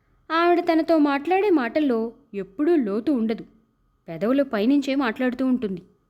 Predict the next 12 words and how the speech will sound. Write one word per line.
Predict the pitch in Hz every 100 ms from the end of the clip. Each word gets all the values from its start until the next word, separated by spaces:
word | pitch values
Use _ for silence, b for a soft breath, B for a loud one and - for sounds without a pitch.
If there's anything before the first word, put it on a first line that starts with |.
| _ _ _ _ _ _ _ _ _ _ _ -
మంచం | 247 302 440
మీద | 480 466
పడుకున్న | 415 370 349
గోమతికి | 330 220 240 339 311 247 254 254 _ 185
దుఃఖం | 190 185 339 277 330 - _ -
కట్టలు | 175 - 381
తెంచుకొని | 359 226 320 403
మరీ | 294 220 254
వచ్చింది. | 202 - 180 - _ _ _ _ _ _ _ _ _ _ -
అమ్మ | 208 214
చెప్పేది, | 254 269 254 226 180 - _ _ _ _ _ _
"భగవంతుడు | 226 226 254 359 359 262 339